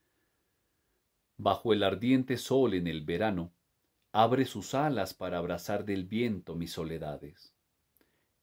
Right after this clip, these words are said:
La reina, la proletaria, la amante de los jacintos y las hortensias, la curandera, la maga, la del sensual traje a rayas,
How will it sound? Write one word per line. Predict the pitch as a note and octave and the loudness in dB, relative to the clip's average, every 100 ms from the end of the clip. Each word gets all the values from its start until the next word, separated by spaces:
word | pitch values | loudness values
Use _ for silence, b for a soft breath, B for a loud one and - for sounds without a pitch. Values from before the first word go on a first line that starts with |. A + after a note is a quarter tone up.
| _ | _
La | G2 F#2 | 0 2
reina, | A2 C3 G#2+ E2 D#2 - | 4 4 2 -2 -10 -8
la | F#2+ F#2 | -6 -2
proletaria, | G2 F#2+ F#2 B2 C3 G#2 D#2+ - _ _ _ | -2 0 0 2 0 -2 -6 -10 _ _ _
la | A2 G2+ | 2 4
amante | G2 A#2+ D#3 D#3 D3+ D3 | 4 2 2 0 0 2
de | |
los | A2+ G2 | 2 0
jacintos | - G2 - E3 D#3+ - D3+ | -2 -6 -2 -2 -2 -6 -6
y | A2+ | -2
las | G2+ - | -2 -2
hortensias, | F#2 - G#2+ F#2 E2+ E2+ E2 - _ _ _ | -6 -6 -6 -6 -6 -6 -8 -12 _ _ _
la | - F#2+ | -4 -4
curandera, | - G2 E2+ E2+ G2 A2 F2+ E2 - | -2 -2 -2 0 2 2 0 -6 -12
la | - F#2 | -8 -6
maga, | F2+ G#2+ A#2+ G2 E2+ - _ _ | -2 0 -2 -6 -12 -16 _ _
la | A2+ G2+ | -2 0
del | G#2 G2 | 0 -2
sensual | - G2 F2 B2+ B2+ C#3 C#3 | -4 -6 -4 -4 -2 -2 -2
traje | B2 A#2 B2+ | 0 0 0
a | G#2+ | 0
rayas, | A2 G#2 E2+ E2 - | 2 0 0 -6 -10